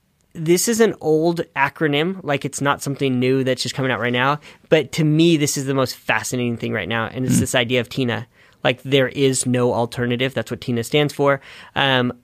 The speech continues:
Speaker 1: I'm super curious to see what investors are gonna continue to do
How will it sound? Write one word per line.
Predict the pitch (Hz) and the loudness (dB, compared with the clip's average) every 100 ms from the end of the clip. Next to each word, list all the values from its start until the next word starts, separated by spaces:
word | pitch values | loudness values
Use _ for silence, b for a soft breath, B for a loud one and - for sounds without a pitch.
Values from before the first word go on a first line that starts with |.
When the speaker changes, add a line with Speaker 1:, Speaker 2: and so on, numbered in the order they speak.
| _ | _
Speaker 1:
I'm | 139 156 180 185 | 2 4 4 0
super | - - 165 170 185 | -2 -2 -2 0 -2
curious | 180 - 151 139 131 127 - | -2 -2 0 2 2 0 -2
to | - 131 | -4 -4
see | - 135 123 120 | -2 0 0 -2
what | 110 120 120 139 - | -4 -4 2 2 2
investors | 165 156 135 131 143 139 | -2 2 2 2 -2 0
are | 135 | 0
gonna | 123 120 | 0 0
continue | 120 113 123 131 | -2 -2 0 0
to | 139 | 0
do | 123 113 113 | 0 0 0